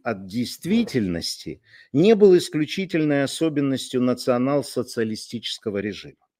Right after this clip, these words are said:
В нормальных условиях он подправляется самой средой, издевкой, критикой, утрата доверия. В Третьем же Рейхе такие корректирующие механизмы отсутствовали, особенно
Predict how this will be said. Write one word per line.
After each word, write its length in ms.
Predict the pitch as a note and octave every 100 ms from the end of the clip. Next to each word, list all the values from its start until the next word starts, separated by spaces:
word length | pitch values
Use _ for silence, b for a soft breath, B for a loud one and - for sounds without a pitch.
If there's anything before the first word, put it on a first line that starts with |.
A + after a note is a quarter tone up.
| _ _ _ b b b b
В 140 | - A#2+
нормальных 640 | D3 F3 G3+ G3 D#3 -
условиях 680 | D#3 - G3+ A3+ D3+ G#2+ - -
он 260 | F#3 F3+
подправляется 1120 | D#3 C#3 - D3 C3+ D3+ E3+ E3+ D#3+ - D3+
самой 520 | C3+ - D3 D#3 E3+ D3
средой, 880 | - D3 D3+ C3 A#2+ A2 G#2 F#2 - b b _
издевкой, 1000 | E3 F3 B2+ G#2+ C3+ C3+ G#2+ - A2 G2 F2
критикой, 840 | - D3+ C#3+ - A#2+ - G2+ G2+
утрата 560 | C3+ A2+ B2 D3+ F3 D#3+
доверия. 680 | C3+ C#3 B2 F#2+ D#2 - _ _ b b
В 100 | -
Третьем 500 | - F#3+ G#3+ - A#2+
же 180 | G2+ C3
Рейхе 420 | F3 A#3 - B2
такие 400 | G#2 B2+ E3+ D#3+
корректирующие 1040 | - E3+ D3+ C#3+ - E3+ C#3+ B2+ - C3 A#2+
механизмы 600 | B2+ C3+ F3 G#3+ D3 B2+
отсутствовали, 840 | C#3 - - G#3 - - G#2 G2
особенно 600 | G#2+ - F3+ E3+ E3 C3+